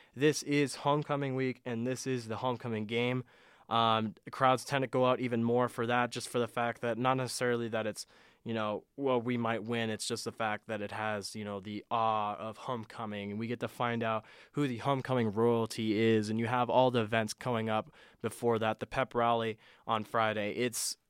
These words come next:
it's a chock full week of just events, and people just get more and more excited for it. Um, whether we win or lose of this game, I think crowd attendance is gonna be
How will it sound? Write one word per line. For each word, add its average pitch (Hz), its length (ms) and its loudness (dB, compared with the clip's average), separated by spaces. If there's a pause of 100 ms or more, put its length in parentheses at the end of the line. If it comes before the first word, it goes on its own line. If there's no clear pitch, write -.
it's 131 220 -2
a 120 240 2
chock 143 420 4
full 123 380 -2
week 113 340 -2
of 110 160 -2
just - 240 -2
events, 107 500 -4
and 110 140 -4
people 117 240 -6
just 107 220 -6
get 113 180 -2
more 120 340 2
and 120 80 0
more 110 200 0
excited 104 360 -2
for 107 280 -4
it. 104 140 -6 (380)
Um, 110 220 2
whether 147 160 4
we 185 140 8
win 190 140 8
or 190 60 8
lose 165 240 6
of 160 80 0
this 156 140 0
game, 135 300 -2
I 123 60 -2
think 127 220 -4
crowd 131 260 0
attendance 123 360 -4
is 117 140 -10
gonna 113 160 -2
be 113 260 -4